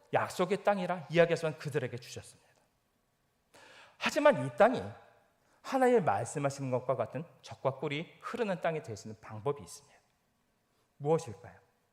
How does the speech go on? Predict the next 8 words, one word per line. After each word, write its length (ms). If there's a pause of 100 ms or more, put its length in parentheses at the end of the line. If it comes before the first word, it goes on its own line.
(960)
그것은 360 (420)
하나님이 520
그들의 360
백성과 380
함께 440
하시면 380 (220)
되는 240
것입니다. 380